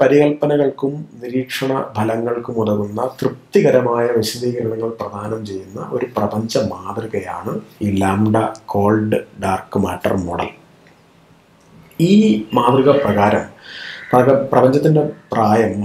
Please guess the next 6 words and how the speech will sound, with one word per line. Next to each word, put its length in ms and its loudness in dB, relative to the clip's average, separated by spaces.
ആയിരത്തി 460 -2
മുന്നൂറ്റി 420 -2
എൺപത് 500 0
കോടി 460 2
വർഷങ്ങളാണ്. 540 -2
അതിൻ്റെ 220 4